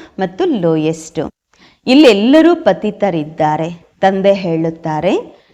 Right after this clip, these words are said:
"ನಾನು ನಿಮ್ಮನ್ನು ಪಾವನರನ್ನಾಗಿ ಮಾಡಿ ಹೋಗಿದ್ದೆ, ಮತ್ತೆ ನಿಮ್ಮನ್ನು ಪತಿತರನ್ನಾಗಿ ಮಾಡಿದವರು ಯಾರು? ರಾವಣ. ಈಗ ಪುನಃ ತಾವು ನನ್ನ ಮತದಿಂದ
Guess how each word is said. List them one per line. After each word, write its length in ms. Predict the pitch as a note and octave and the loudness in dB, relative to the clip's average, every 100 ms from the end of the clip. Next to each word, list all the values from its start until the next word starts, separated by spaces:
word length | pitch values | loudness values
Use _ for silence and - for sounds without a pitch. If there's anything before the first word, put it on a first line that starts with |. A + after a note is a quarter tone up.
| _ | _
"ನಾನು 360 | G#3+ A3+ C4 F4+ | 2 4 6 4
ನಿಮ್ಮನ್ನು 540 | E4+ D4 D4 C#4+ D#4 | 4 2 2 2 0
ಪಾವನರನ್ನಾಗಿ 1080 | D#4+ D#4 E3 E3+ C#4 E4 C4 G#3 G3 F#3 G3+ | 0 2 2 2 -2 -2 -2 -2 -2 -4 -6
ಮಾಡಿ 360 | G3+ E3+ E3 F#3 | -6 -4 -4 -6
ಹೋಗಿದ್ದೆ, 880 | F3 E3 D#3+ D#3+ D#3 E3 D3 - _ _ _ | -6 -8 -8 -10 -4 -4 -4 -10 _ _ _
ಮತ್ತೆ 300 | - B3 - | -2 -2 0
ನಿಮ್ಮನ್ನು 520 | F#4+ E4+ C#4+ C#4 C#4 C#4+ | 2 2 0 0 0 0
ಪತಿತರನ್ನಾಗಿ 1040 | C#4+ A#3+ A3+ A3+ C4 C4 A#3+ A3+ A3 A#3 | -2 -4 -6 -6 -4 -4 -4 -4 -4 -6
ಮಾಡಿದವರು 720 | A3 E3+ F3 G3 F#3+ F#3 F#3+ | -4 -4 -4 -2 -4 -2 -4
ಯಾರು? 800 | G#3 E3+ D#3+ F3+ D#3+ D3+ - _ _ _ _ F3+ | -2 -2 -2 -2 -4 -8 -14 _ _ _ _ -2
ರಾವಣ. 560 | F#3+ D3+ D3+ D#3 F3+ D#3+ D#3+ - _ _ _ | 4 4 2 -2 -6 -6 -6 -12 _ _ _
ಈಗ 160 | G#4 G#4+ A4 | 4 4 2
ಪುನಃ 480 | - G#3 E4 E4 F#4+ | 0 0 0 0 -4
ತಾವು 760 | F#4+ - F#3 G3 G#3 D3+ - - | -4 -2 -2 -2 -2 -4 -6 -6
ನನ್ನ 340 | G3+ G3 C4+ F4 | 0 0 0 0
ಮತದಿಂದ 680 | D#4+ F#3 F#3 F#3+ E3+ E3+ F#3+ | 0 -2 -2 -4 -2 -4 -2